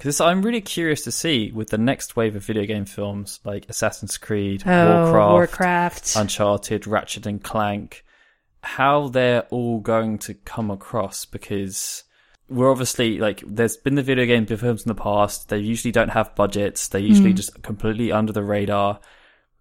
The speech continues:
Speaker 1: These, this next wave of films, they're, they're being published by Sony, like, big public,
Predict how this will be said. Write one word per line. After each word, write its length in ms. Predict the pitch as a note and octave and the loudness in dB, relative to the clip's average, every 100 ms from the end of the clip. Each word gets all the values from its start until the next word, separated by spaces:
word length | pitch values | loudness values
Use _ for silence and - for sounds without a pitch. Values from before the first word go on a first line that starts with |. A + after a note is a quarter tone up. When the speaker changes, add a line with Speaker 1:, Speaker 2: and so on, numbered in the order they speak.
| - | -16
Speaker 1:
These, 440 | G2+ A#2 C3 - - | -2 2 2 -2 -10
this 240 | A#2 - | -8 0
next 360 | A#2 B2 - - | 2 2 0 0
wave 240 | A#2+ A#2+ | 2 2
of 80 | G2+ | -2
films, 640 | - B2+ A2+ G2 G2 - - _ _ - | 0 4 4 2 -2 -8 -14 _ _ -12
they're, 260 | A#2 A#2 A#2 - | -4 -4 -2 0
they're 120 | A2+ | 0
being 240 | B2 A2+ | 2 0
published 460 | G2+ A#2 G#2+ - - | 0 -2 -2 -4 -4
by 180 | G#2 G2+ - | -4 -4 -6
Sony, 600 | - A#2 A2 G#2 G2+ G2 | -2 2 2 2 -2 -4
like, 300 | G2 G2 _ | -6 -8 _
big 240 | B2 A2+ | -2 -2
public, 380 | - A#2 G#2+ - | -2 -2 -2 -10